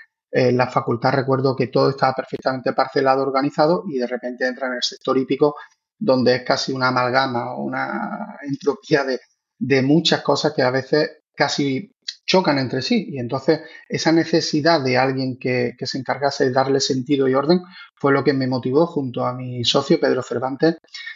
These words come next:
eh, a darle forma a, a esta necesidad que entendíamos los dos que tenía el sector. Y bueno, gracias a la Universidad de Sevilla, que,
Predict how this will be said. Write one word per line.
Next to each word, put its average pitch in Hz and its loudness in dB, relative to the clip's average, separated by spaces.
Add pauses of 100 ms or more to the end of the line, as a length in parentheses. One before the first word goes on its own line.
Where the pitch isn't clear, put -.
(200)
eh, 127 4 (260)
a 147 2
darle 147 4
forma 147 2
a, 127 -4
a 147 2
esta 147 0
necesidad 139 0
que 131 -4
entendíamos 131 2
los 127 2
dos 151 4
que 139 0
tenía 127 -4
el 127 -8
sector. 208 -2 (480)
Y 160 0
bueno, 139 0
gracias 143 0
a 135 0
la 135 0
Universidad 135 0
de 135 2
Sevilla, 180 4
que, 127 0